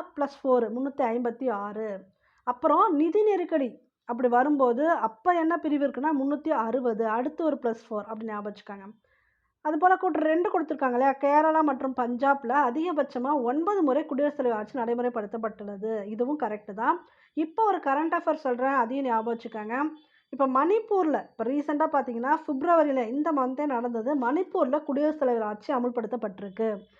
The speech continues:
அங்க சில இஷ்யூஸ் ஆச்சு. அதனால குடியரசுத் தலைவர் ஆட்சி இப்ப மணிப்பூர்ல நம்ம இந்தியா ஸ்டேட்லயே நடைமுறைப்படுத்தப்பட்டிருக்கு. இந்த கரண்ட் அஃபேர் உங்களுக்கு நிறைய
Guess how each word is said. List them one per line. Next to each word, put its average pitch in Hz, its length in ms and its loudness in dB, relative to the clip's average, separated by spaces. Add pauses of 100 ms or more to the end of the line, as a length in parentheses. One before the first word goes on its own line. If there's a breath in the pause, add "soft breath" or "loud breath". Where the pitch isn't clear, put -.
(120 soft breath)
அங்க 262 220 -2
சில 254 200 -2
இஷ்யூஸ் 302 380 -2
ஆச்சு. 240 420 0 (380 soft breath)
அதனால 262 560 4 (380)
குடியரசுத் 349 420 -2
தலைவர் 269 240 4
ஆட்சி 220 320 -2
இப்ப 302 340 0
மணிப்பூர்ல 269 560 0
நம்ம 294 360 -2
இந்தியா 262 300 0
ஸ்டேட்லயே 240 520 -2
நடைமுறைப்படுத்தப்பட்டிருக்கு. 233 920 -4
இந்த 285 300 0
கரண்ட் 285 400 -4
அஃபேர் 277 240 -2
உங்களுக்கு 247 260 -4
நிறைய 233 280 -4